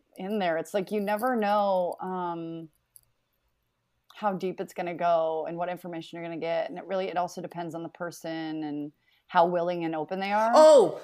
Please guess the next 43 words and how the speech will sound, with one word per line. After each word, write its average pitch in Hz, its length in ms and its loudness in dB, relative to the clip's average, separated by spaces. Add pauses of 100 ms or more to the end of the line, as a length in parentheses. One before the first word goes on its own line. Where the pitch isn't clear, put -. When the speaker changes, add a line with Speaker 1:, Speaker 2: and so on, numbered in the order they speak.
(140)
Speaker 2:
oh. 233 420 6 (220)
So 233 500 4 (920)
when 220 260 2
you 220 120 4
were 214 60 4
talking 226 440 2
about 180 340 4 (300)
Brian 196 600 0
connecting 180 520 -6
with 165 120 -4
his 156 160 -10
daughter 170 540 0
and 170 240 -6
that - 180 -8
part 180 240 -2
of 170 140 -4
the 165 80 -2
work 175 420 -2
is 165 580 -4
to 165 340 -6
connect 170 680 -8
on 170 160 -6
the 156 80 -8
soul 202 500 0
level 165 360 0
more 165 320 -4
than 160 160 -6
on 160 180 -6
the 156 80 -10
physical 202 460 -6
plane, 240 480 -4 (960)
Speaker 1:
Yeah. - 80 -20 (260)
Speaker 2:
I 202 100 0
thought 262 180 4
that 254 100 6
was 247 160 0
very 226 220 6
interesting 233 560 -2
because 202 340 -4
you've 202 100 -4
already 214 240 2
tried 240 400 -4
that, 160 260 -2